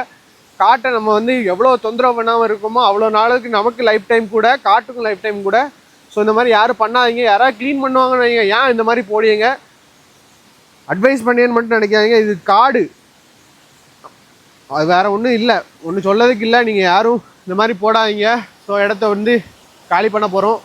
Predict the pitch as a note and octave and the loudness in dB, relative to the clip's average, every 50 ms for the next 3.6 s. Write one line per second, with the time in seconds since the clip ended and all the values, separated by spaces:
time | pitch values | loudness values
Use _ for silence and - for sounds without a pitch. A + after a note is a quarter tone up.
0 | - - G3+ G#3+ G3 F#3 G3+ F#3+ G3 A3 A#3 - G3+ F#3+ G3 F#3 F3+ F3+ F#3 E3+ | -6 -2 -2 -2 0 0 -2 -2 -2 -2 -2 -2 -4 -2 -2 -2 -2 -2 -4 -4
1 | F3+ F3 E3+ F3 E3 E3 D#3 D3+ C#3 C3 A#2+ - - - - _ _ _ _ - | -4 -6 -4 -2 -2 -2 -2 -2 -4 -8 -10 -12 -20 -20 -20 _ _ _ _ -4
2 | F#3+ G#3+ A#3+ C4 A#3 - A3 G3+ G#3+ A3+ G3 G#3 E3+ - F#3+ G#3+ A#3+ C4 A#3+ - | -2 0 0 0 -2 -4 -4 -4 -2 -2 -4 -4 -2 0 2 2 2 0 -2 -6
3 | _ - B3+ B3+ C4 C4 B3 A#3 A#3 A#3+ B3+ | _ -2 0 2 4 4 2 2 0 -2 -4